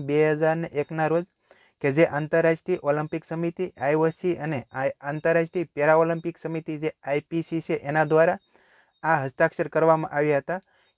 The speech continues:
કે જે ઓલિમ્પિક્સ ગેમનું આયોજન કરવા માગતા શહેરો છે તેણે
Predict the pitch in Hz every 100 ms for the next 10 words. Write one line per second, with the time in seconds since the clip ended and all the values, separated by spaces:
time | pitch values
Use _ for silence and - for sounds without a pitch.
0 | - 147 165 139 147 160 165 160 151 156
1 | 160 143 151 160 156 151 160 147 143 -
2 | 160 - 151 160 160 170 156 - 147 175